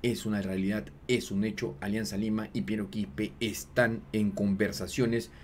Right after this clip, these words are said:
para que el jugador de Universitario pegue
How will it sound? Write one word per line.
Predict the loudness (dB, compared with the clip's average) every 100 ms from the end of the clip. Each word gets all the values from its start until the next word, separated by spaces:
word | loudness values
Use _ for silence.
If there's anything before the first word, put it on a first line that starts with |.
| -20 -20 -2
para | 0 0
que | 0 -2
el |
jugador | 0 2 2 4 2 0 -6 -16 -18 -2
de | 2
Universitario | 4 4 2 2 0 4 6 6 2 -2 -14 -10 6
pegue | 6 8 4 0